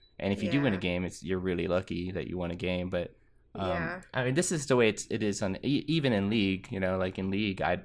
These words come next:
Speaker 1: you know, tend to, people tend not,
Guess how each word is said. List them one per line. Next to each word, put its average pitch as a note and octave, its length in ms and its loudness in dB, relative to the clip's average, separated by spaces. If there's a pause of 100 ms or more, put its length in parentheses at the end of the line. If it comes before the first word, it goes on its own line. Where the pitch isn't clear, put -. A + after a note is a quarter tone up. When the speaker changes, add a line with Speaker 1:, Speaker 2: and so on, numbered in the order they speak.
Speaker 1:
you F#2 140 -6
know, E2+ 180 -6 (320)
tend G#2 460 2
to, A#2+ 160 -2 (220)
people C3+ 240 -4
tend A#2 240 2
not, G#2+ 220 2